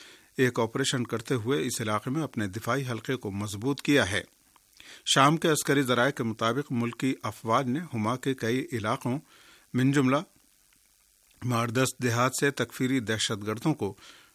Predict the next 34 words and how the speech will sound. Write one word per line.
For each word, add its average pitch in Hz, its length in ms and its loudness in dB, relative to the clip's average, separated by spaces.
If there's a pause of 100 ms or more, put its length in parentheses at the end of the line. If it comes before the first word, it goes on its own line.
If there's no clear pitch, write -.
باہر 120 500 0 (260)
کھدیڑ 135 360 2
کر 151 180 -4
وہاں 123 300 -2
کی 127 140 -4 (100)
سیکورٹی 110 460 -6
کو 165 140 -2
اپنے 101 240 -2
ہاتھ 117 280 -2
میں 101 100 -2
لے 127 220 4
لیا 101 280 0
ہے۔ - 100 -6 (600)
اس 143 160 2
سے 156 80 6
پہلے 143 260 4
دہشت 120 400 -2
گردوں 127 260 0
نے 143 120 0
دعویٰ 120 420 -6
کیا 107 220 -2
تھا 160 200 -4
کہ 147 120 -4 (100)
انہوں 131 260 0
نے 113 120 0 (880)
اس 143 120 4 (340)
گاؤں 135 240 2
کے 135 240 2 (140)
علاقے 117 460 -2 (2250)
پر 131 240 2 (300)
قبضہ 131 360 2
جما 151 280 4
لیا 110 300 2
ہے۔ 98 160 0